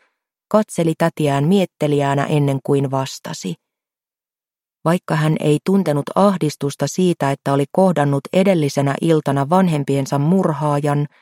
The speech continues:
hän tajusi, että tädin voisi olla vaikeampi sulattaa uudet tosiasiat, jotka hänelle oli äkillisesti ja julmasti esitetty. Kahdenkymmenen vuoden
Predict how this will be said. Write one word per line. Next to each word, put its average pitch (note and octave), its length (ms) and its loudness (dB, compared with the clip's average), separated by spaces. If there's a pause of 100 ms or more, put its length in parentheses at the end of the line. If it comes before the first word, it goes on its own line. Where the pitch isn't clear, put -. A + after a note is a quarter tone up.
(480)
hän D3 240 0
tajusi, F3+ 460 2
että D3 280 -4
tädin F#3+ 400 0
voisi D3+ 340 2
olla D3 300 2
vaikeampi D#3 580 2
sulattaa C#3+ 600 0
uudet F3 460 2
tosiasiat, D#3 760 0 (500)
jotka D3 260 0
hänelle D3+ 460 2
oli D#3 300 2
äkillisesti E3 800 0
ja C#3+ 120 4
julmasti C#3+ 720 0
esitetty. C#3 800 -6 (1040)
Kahdenkymmenen D#3 920 0
vuoden D3 380 2